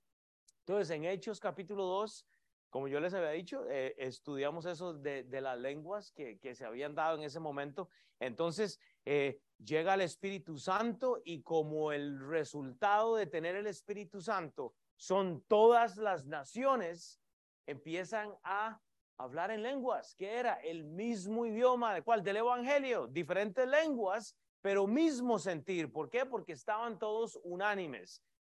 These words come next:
Ese es todo, eh, digamos, el, el, el contexto. Vea, vea lo que sucede. <clears throat> Yo la semana pasada hablé de hablar un mensaje con contexto. Entonces,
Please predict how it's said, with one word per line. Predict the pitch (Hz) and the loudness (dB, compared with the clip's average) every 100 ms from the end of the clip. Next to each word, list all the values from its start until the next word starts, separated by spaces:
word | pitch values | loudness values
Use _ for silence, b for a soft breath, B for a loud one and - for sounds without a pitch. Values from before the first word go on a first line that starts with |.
| _ _ | _ _
Ese | 175 165 | 2 2
es | 220 - | -4 6
todo, | 240 240 240 233 | 8 10 10 8
eh, | 208 | 4
digamos, | 160 170 202 214 175 | 2 2 4 2 2
el, | 185 | 0
el, | 160 170 156 156 | 2 2 2 -2
el | 147 | -2
contexto. | 165 147 214 156 151 | -2 2 2 2 2
Vea, | 165 233 147 | 6 6 6
vea | 180 240 | 6 8
lo | 254 | 6
que | 233 | 2
sucede. | 175 151 214 202 120 - _ _ _ _ | -2 0 2 2 0 -10 _ _ _ _
<clears throat> | 247 214 | -2 0
Yo | 156 185 | 4 4
la | 202 | 4
semana | 220 196 214 | 2 2 2
pasada | 214 165 185 190 | 0 0 0 0
hablé | 196 175 185 208 - _ _ | 0 0 0 0 -6 _ _
de | 120 151 | -2 0
hablar | 147 135 147 185 | 2 2 2 2
un | 190 196 | 2 0
mensaje | 180 135 180 190 185 | -4 2 2 2 -2
con | 175 156 | -4 -2
contexto. | 143 139 165 143 - 135 | -4 -2 -2 -2 -6 -6
Entonces, | 107 160 156 | -2 -2 -4